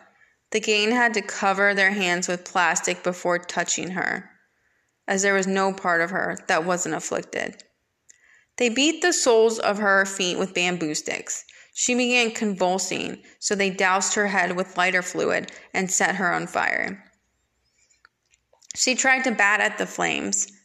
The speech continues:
but soon she fell unconscious. After six weeks, forty-four days of constant torture,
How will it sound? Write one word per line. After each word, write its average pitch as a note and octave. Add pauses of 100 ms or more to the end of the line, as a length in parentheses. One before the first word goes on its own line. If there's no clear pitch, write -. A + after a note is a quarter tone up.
(140)
but G3
soon G3+
she G3+
fell F#3+
unconscious. - (1300)
After A#3
six -
weeks, -
forty-four A#3+
days F3+
of -
constant G3+
torture, F3